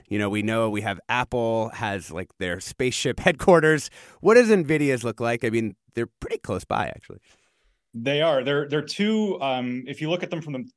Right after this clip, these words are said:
Speaker 2: from the top, they're two gigantic triangles.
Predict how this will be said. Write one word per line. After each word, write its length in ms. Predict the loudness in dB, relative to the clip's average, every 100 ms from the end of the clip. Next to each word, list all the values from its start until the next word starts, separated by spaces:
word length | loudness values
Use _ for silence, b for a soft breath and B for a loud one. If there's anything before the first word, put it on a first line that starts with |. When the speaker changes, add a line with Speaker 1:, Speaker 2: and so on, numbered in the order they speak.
| -12
Speaker 2:
from 140 | -6 -6
the 80 |
top, 400 | -6 -2 0 2
they're 100 | -2
two 200 | -8 -6
gigantic 500 | -4 -4 -2 -6 -6
triangles. 720 | -10 -6 -4 -4 -8 -12 -12